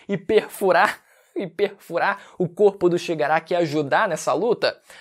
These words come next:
Bom, é muita viagem que a gente pode tirar com tudo isso, mas são caminhos, são possibilidades, e aqui eu tô citando algumas delas, né? O que que vocês acharam sobre tudo isso? Espero que o Correio, ele ande um pouco mais rápido com toda essa questão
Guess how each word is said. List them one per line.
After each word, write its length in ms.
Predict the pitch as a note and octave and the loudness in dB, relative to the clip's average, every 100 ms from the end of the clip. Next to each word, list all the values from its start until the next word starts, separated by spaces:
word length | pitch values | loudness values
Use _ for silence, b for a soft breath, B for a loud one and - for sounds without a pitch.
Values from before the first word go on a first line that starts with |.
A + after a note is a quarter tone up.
| B B | B B
Bom, 300 | - G#3 C3+ - | 2 2 0 -6
é 80 | C#4+ | 0
muita 300 | G4+ G4 D4+ | 0 2 0
viagem 400 | A#3 G#3+ A3 A3+ | 2 2 2 0
que 80 | |
a 40 | G#3+ | -2
gente 160 | F#3+ | -2
pode 260 | - F3+ E3 | -2 -2 -2
tirar 440 | - D#3 D#3+ D#3+ - | -2 2 2 0 -8
com 140 | - D#3+ | -8 -4
tudo 320 | E3+ D3+ D3+ | -2 0 2
isso, 320 | E3+ F#3 - | 2 0 0
mas 460 | F3+ F3+ G3+ - - _ _ | 0 0 -2 -6 -16 _ _
são 160 | - | -6
caminhos, 600 | A#3+ B3+ A3+ E3+ - - - | -2 0 0 -2 -6 -20 -20
são 200 | - F#3 | -8 -8
possibilidades, 1040 | F#3+ G#3+ G#3+ G#3 G#3 F3 D#3+ D#3+ D#3+ E3+ - B B | -2 -2 0 -4 -2 2 4 2 0 -8 -14 B B
e 100 | F3 | 0
aqui 180 | E3 E3 | 0 2
eu 60 | F3 | -2
tô 100 | F3 | 0
citando 360 | E3+ D#3 D#3+ | -2 -2 0
algumas 340 | D#3 D#3+ D#3+ D3 | 0 0 -4 -4
delas, 400 | B2+ - - - | -4 -4 -6 -8
né? 80 | D#3 | -6
O 40 | |
que 100 | A#3 | -6
que 80 | A3+ | -2
vocês 320 | A3 A3+ F#3+ | 0 0 -2
acharam 520 | G3 - F3+ E3 E3 | -2 -2 2 2 2
sobre 280 | - G#3 G3+ | 2 2 4
tudo 260 | A3 F#3 F3+ | 2 2 4
isso? 480 | F#3+ F#3+ - G3+ G3 - | 4 2 2 2 0 -10
Espero 300 | - - G3 | -2 2 2
que 60 | G#3+ | 2
o 60 | |
Correio, 400 | G#3+ G3 F#3 F#3+ | 2 2 2 0
ele 120 | G3+ | 0
ande 240 | F#3+ G#3+ G3 | -2 -2 -2
um 20 | |
pouco 240 | G3 F#3+ | -2 -2
mais 220 | F#3+ F3 - | -2 -4 -4
rápido 440 | D#3 F3 F3 E3+ | -2 -2 -2 -6
com 140 | E3+ | -6
toda 200 | D3+ F3+ | -6 -4
essa 160 | F3 F#3 | -4 -4
questão 500 | F3+ E3 - E3+ F3 | -4 -4 -2 -2 -2